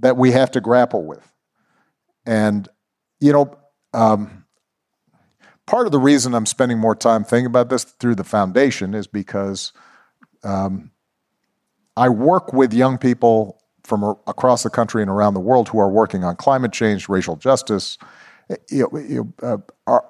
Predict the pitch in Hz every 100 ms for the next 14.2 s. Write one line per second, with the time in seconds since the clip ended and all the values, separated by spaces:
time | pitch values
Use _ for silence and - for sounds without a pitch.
0 | _ - 143 110 127 135 131 120 113 104
1 | 117 104 120 139 - 113 110 - 110 104
2 | 98 - _ _ _ _ _ _ _ _
3 | _ _ _ - 131 131 120 120 - 98
4 | 104 110 113 117 - 98 101 73 - -
5 | - 113 104 101 98 92 110 113 95 107
6 | 101 - _ _ _ - 127 - - 90
7 | 82 90 85 - 113 123 104 92 82 -
8 | 98 90 87 - 107 107 104 113 104 101
9 | 104 104 120 - 104 95 85 78 87 85
10 | - - - - 107 107 110 120 113 -
11 | 110 104 117 101 92 - 113 110 107 -
12 | - 95 101 110 92 82 80 82 80 _
13 | _ _ _ _ _ _ - 95 92 92
14 | 90